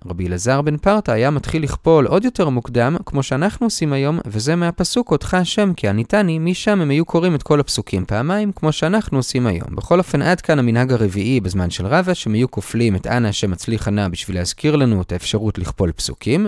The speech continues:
והמנהג הראשון והאחרון שנדבר עליו, זה לא מנהג שנועד להזכיר לנו איזשהו דין שאותו הם לא נהגו,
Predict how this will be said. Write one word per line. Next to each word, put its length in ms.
והמנהג 600
הראשון 460
והאחרון 480
שנדבר 440
עליו, 240
זה 200
לא 120
מנהג 340
שנועד 400
להזכיר 500
לנו 180
איזשהו 380
דין 280
שאותו 300
הם 120
לא 140
נהגו, 540